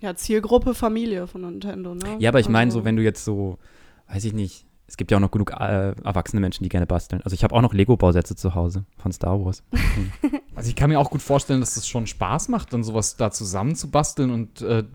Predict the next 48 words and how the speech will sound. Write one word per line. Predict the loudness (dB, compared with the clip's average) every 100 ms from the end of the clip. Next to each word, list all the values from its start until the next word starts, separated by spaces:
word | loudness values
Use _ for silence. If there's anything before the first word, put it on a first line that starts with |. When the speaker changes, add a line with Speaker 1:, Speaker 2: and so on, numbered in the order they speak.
| -18 -20 -20 -18
Speaker 3:
das | -10 -6
ist | -4 2
dann | 2
aber | 0 -2
auch, | -4 -2
also | -2 -2
das, | -6 -4
das | -2 -2 -6 _
Zusammenbasteln | -8 0 2 2 -2 -2 -2 -2 -4 -4
an | -2 -4 -2
sich | 0 -2 -4
ist | -6
ja | -6
schon | -6 -8
ein | -6
Vergnügen, | -6 -2 2 2 2 -2
dann | 0
kann | 0
man | 0
das | -2
Ganze | -4 -4
noch | -6
dekorativ | -6 -6 -4 -4 -4 -8 -8
gestalten | -8 -4 0 0 -2 -4 -2
und | -4 -6
die |
Flächen | -2 0 0 -2
sind | -4
absichtlich | -6 -6 -10 -12 -8
so | -4
ausgelassen, | -4 -4 -4 -4 -4
dass | -4
man | -6
sie | -6
farblich | -2 0 0 -2 -6
dann | -6 -8
gestalten | -6 -4 -4 -4
kann, | -4
wie | -4
man | -4 -2
möchte. | -4 -2 -2 -2 -6 -20 -20 -20 -20 -20 -20 -20 -20 _ _ _ _ _ _ _ -4
Aber | 0 2
ich | 2
hab | 2
halt | 2
so | 0
ein | 0
bisschen | 0 2 0 0 -2